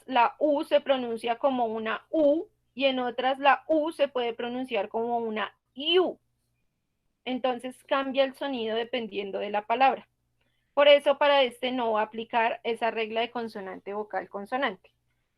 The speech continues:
Es un poco complicado respecto a los sonidos, pero en la mayoría de las ocasiones funciona únicamente con consonante, vocal, consonante.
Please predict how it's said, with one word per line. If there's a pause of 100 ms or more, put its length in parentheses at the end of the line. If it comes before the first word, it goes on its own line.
Es
un
poco
complicado
respecto
a
los
sonidos,
pero
en
la
mayoría
de
las
ocasiones (460)
funciona
únicamente
con
consonante,
vocal,
consonante.